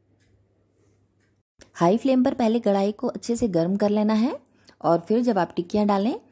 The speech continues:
तो आप गैस की फ्लेम को मीडियम कर दीजिए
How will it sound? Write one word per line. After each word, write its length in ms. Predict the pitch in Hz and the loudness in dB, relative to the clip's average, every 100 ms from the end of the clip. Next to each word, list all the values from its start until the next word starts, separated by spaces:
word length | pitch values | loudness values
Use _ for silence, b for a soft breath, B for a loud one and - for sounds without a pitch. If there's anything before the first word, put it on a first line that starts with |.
| b b - | b b -2
तो 120 | 175 | 0
आप 380 | - 147 156 - - | 0 -2 -4 -6 -4
गैस 240 | 160 156 | -2 -2
की 100 | - 185 | -2 -2
फ्लेम 260 | 180 170 | 0 0
को 240 | 175 302 494 B B B | 0 -2 -4 B B B
मीडियम 320 | 233 233 214 175 | 2 4 4 2
कर 140 | 151 | -2
दीजिए 360 | 135 139 139 | -4 -8 -10